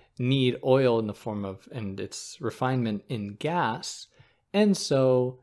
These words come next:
employers are ostensibly going to raise their wages. And of course, this is the big joke, is that they won't do this, but according to Adam Smith and other political economists, they will.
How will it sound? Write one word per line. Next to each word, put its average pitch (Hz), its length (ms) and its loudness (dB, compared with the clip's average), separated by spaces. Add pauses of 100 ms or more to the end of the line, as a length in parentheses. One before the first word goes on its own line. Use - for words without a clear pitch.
(120)
employers 135 500 2
are 113 120 2
ostensibly 120 800 -2
going 113 220 -2
to 113 80 -4
raise 110 380 0
their 101 220 -2
wages. 113 800 -2 (280)
And 127 100 0
of 117 120 -2
course, - 300 2
this 104 140 -4
is 98 120 -8
the 95 100 -8
big 98 240 -8
joke, 131 380 2
is 98 140 -10
that 95 280 -8
they 117 120 -2
won't 110 340 -6
do 90 120 -6
this, 139 320 -8
but 101 380 -6 (380)
according 139 340 2
to 123 80 4
Adam 117 220 0
Smith 113 320 -4
and 110 100 0
other 104 240 -4
political 107 500 -6
economists, 139 520 -4
they 110 120 -6
will. 101 380 -8